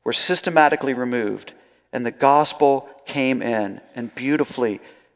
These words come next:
began to fill the hearts of people with hope. So this tragic story ended up being a story of faith and hope. You see, this is the way God works.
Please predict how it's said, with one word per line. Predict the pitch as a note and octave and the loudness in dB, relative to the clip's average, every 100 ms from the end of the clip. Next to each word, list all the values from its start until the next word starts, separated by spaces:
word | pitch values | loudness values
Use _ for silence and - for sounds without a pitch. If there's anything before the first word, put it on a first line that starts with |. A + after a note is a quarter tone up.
| - | -10
began | B2+ B2+ C3 | -4 -2 -2
to | B2 | -4
fill | A2+ - D3 D3 | -10 -2 4 4
the | C3+ | 4
hearts | C3 C3 A#2+ - | 4 2 2 -2
of | G#2+ | -12
people | - A#2 - G2+ F#2+ - _ - | -10 -10 -4 -4 -6 -16 _ -6
with | G#2 | -6
hope. | - A2 - - - _ _ _ _ _ _ _ _ _ _ _ _ _ _ | -2 -2 -2 -4 -20 _ _ _ _ _ _ _ _ _ _ _ _ _ _
So | - F3 | 4 6
this | - - | 6 4
tragic | - G3 F#3+ A3 G3+ - | -2 4 6 6 2 -2
story | - - D#3+ D#3+ E3 A2 G2 - - _ _ _ _ _ _ _ _ _ _ _ _ _ _ _ _ _ _ _ _ | -4 -2 2 4 6 4 0 -12 -20 _ _ _ _ _ _ _ _ _ _ _ _ _ _ _ _ _ _ _ _
ended | C#3+ D3 D3 | -2 2 6
up | C#3+ - | 6 6
being | - C3+ C3+ C3 A#2 | 0 -2 0 -2 -4
a | A2 | -8
story | - D3 C#3 C3 A#2+ - | -4 0 2 2 0 -4
of | A#2+ A2 G#2 - - - | 0 0 0 -6 -20 -2
faith | C3 B2+ - | 0 0 -2
and | G#2+ | -10
hope. | G2+ G#2+ G2 - - _ _ _ _ _ _ _ _ _ _ _ _ _ - | -8 -8 -8 -12 -20 _ _ _ _ _ _ _ _ _ _ _ _ _ -4
You | F3 | 0
see, | A3 | 2
this | A3+ C4 | 4 4
is | C4+ | 4
the | - | 6
way | F#3 F3+ | 8 8
God | D#3 C#3+ C#3+ | 8 6 6
works. | C#3+ C3+ - - - - | 6 6 4 -2 -10 -12